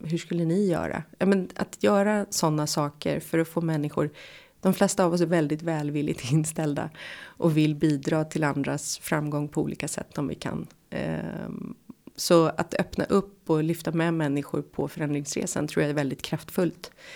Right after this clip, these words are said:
Och det ser vi, om vi tittar på influencers nu, så ser vi ju en trend, kan jag tycka. Eh, om, om du tittar på Isabella Löwengrip,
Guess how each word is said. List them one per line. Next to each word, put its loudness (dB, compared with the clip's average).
Och -4
det 10
ser 6
vi, 6
om 6
vi 6
tittar 0
på 0
influencers 0
nu, -2
så -4
ser 2
vi 2
ju 6
en 6
trend, 4
kan 2
jag -2
tycka. -4
Eh, 2
om, 2
om 2
du 2
tittar -2
på 2
Isabella 0
Löwengrip, 2